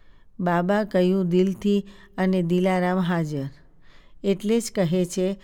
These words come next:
"હજુર હાજર છે, હાજરા હજુર છે." જ્યાં પણ છે, જે પણ છે, પરંતુ દરેક સ્થાન પર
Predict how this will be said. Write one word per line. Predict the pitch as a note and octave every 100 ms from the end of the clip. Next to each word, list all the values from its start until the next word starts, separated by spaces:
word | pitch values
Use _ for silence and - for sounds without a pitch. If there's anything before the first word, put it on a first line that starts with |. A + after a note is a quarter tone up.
| - - F3
"હજુર | E3 F3 G#3+
હાજર | G3+ E3+ E3 D#3+ F#3+ F3+
છે, | - E3+ C#3 - - - - -
હાજરા | E3+ E3+ F3+ F#3+ F#3
હજુર | F3+ E3+ F#3 F#3+
છે." | F3 - E3+ C#3+ - - - - - - -
જ્યાં | D3 F3+ F#3
પણ | F#3+ A3+ A3+
છે, | G#3+ G3 F#3 F#3 - - -
જે | D#3 F#3+ F#3+
પણ | F#3+ A3+ A3
છે, | G#3+ F#3 F3 F3 - -
પરંતુ | G3 F#3 G3+ G3+ G#3
દરેક | F3+ F3 G3 G3+
સ્થાન | - G3+ F3+ F#3
પર | F3+ F3+ F3+